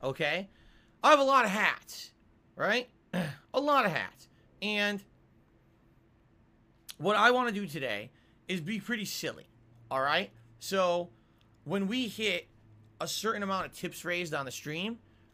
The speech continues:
I wanna swatch hats. Just whoop, switch a hat. Silly, okay?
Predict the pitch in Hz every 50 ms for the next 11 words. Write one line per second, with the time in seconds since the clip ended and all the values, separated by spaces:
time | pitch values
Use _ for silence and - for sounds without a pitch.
0 | _ - 180 202 214 208 196 190 - 196 202 180 170 - - 160 123 85 - -
1 | - - - - _ _ - - 120 131 147 196 - 262 262 - - - - -
2 | - - 220 - 185 147 151 113 85 - - - - - _ _ _ _ _ -
3 | - - 202 180 104 - - _ _ _ _ _ - 120 - - 156 156 185 220